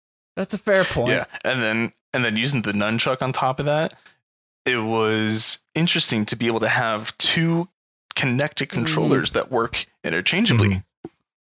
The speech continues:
Speaker 3: Yeah, I, I definitely think, like, the other thing too that, um,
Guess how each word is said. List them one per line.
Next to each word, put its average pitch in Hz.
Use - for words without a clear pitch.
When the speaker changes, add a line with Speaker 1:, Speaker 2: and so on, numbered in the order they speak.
Speaker 3:
Yeah, 120
I, 135
I 139
definitely 170
think, 117
like, 107
the 113
other 123
thing 165
too 113
that, 98
um, 95